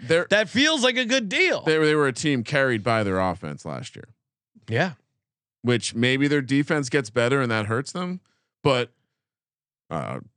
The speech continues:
Speaker 1: we can't. It,
Speaker 2: Cowboy-, or
Speaker 1: it bad for the
Speaker 2: actually,
Speaker 1: brand.
Speaker 2: Cowboys are in, in front of the Lions. The Lions are
Speaker 1: Mm.
Speaker 2: fourth.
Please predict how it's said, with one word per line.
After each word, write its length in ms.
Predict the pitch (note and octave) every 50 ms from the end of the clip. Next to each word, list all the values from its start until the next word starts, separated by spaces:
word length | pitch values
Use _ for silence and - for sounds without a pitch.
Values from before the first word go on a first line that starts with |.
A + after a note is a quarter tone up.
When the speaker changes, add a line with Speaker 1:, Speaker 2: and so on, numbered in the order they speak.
| _ - F#2
Speaker 1:
we 160 | B2+ C3+ C3
can't. 300 | A#2 - A#2 F#2 D#2 C#2 - - -
It, 60 | -
Speaker 2:
Cowboy-, 360 | F3 F#3+ G#3+ A3+ A#3 A#3+ A3+ G#3 E3+
or 160 | F#3 G3 F3+
Speaker 1:
it 180 | E3+ F3+ F3+ D#3+
bad 260 | F#3 F3+ F#3+ F#3 E3
for 100 | - E3+
the 40 | E3
Speaker 2:
actually, 200 | F#3+ F3+ - -
Speaker 1:
brand. 140 | - G2 F2
Speaker 2:
Cowboys 480 | F3 F3 F#3 G3 F#3 F#3 F#3 F3+ E3 D3+
are 160 | D#3+ D3 C#3
in, 160 | C3+ C3 B2+
in 180 | - C#3 C3+ B2+
front 240 | - - B2+ A#2+ A#2+
of 80 | A#2
the 80 | G#2 G#2
Lions. 380 | G2 F#2+ F#2 E2 E2+ - -
The 80 | - C3+
Lions 280 | C#3+ C#3+ C#3+ C#3+ C#3 A#2+
are 80 | A#2
Speaker 1:
Mm. 120 | G#2 A2+ A2
Speaker 2:
fourth. 360 | A2 G2 F2+ E2 - -